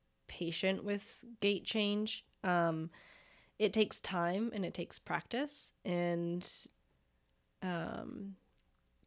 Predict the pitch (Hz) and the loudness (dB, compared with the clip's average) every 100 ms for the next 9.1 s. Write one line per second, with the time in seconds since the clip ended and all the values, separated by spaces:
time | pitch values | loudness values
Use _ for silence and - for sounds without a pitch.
0 | _ - 185 180 - - 185 180 175 202 | _ 2 6 6 4 2 6 6 4 2
1 | 202 226 220 208 208 208 214 - - - | 2 2 2 2 4 2 2 -2 -4 0
2 | 175 175 190 185 190 185 180 180 175 - | 2 2 4 4 4 4 6 4 2 0
3 | 175 143 175 - 190 180 175 185 190 180 | 0 0 -2 -2 0 2 0 0 2 2
4 | 180 170 170 170 175 180 - - - _ | 0 0 0 2 0 -2 -12 -20 -20 _
5 | 208 196 180 - - 190 180 185 185 185 | 2 4 4 4 4 6 8 8 8 8
6 | 185 190 185 185 - 185 190 175 175 165 | 8 6 6 2 0 -2 0 -2 -2 4
7 | 165 175 170 175 175 175 170 175 180 185 | 4 6 6 4 4 2 0 0 0 -2
8 | - 180 - 175 165 165 165 170 170 165 | -4 -2 -2 -2 -2 -6 -6 -6 -4 -4
9 | 165 | -6